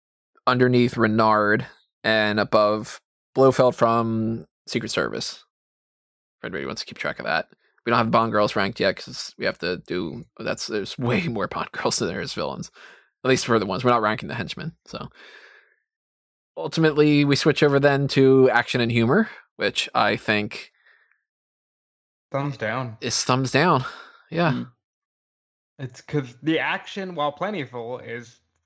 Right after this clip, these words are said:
Speaker 2: fucking jokey, and the humor is
Speaker 3: It's too thick.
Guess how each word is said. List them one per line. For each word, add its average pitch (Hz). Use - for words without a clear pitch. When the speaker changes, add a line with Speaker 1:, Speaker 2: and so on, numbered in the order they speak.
Speaker 2:
fucking 147
jokey, 127
and 143
the 143
humor 143
is 147
Speaker 3:
It's 120
too -
thick. -